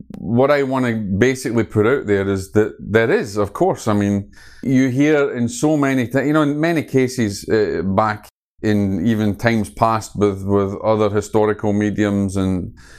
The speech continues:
you know, they will mention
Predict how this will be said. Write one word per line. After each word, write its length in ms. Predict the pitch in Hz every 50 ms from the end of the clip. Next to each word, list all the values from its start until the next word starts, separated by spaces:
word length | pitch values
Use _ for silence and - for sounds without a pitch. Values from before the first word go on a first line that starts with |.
| - - -
you 80 | - 113
know, 400 | 107 104 104 98 78 - - - _ _ -
they 220 | - 107 104 120 127
will 140 | 131 131 120
mention 960 | 113 110 113 113 123 131 135 127 - - 120 107 101 98 95 98 107 107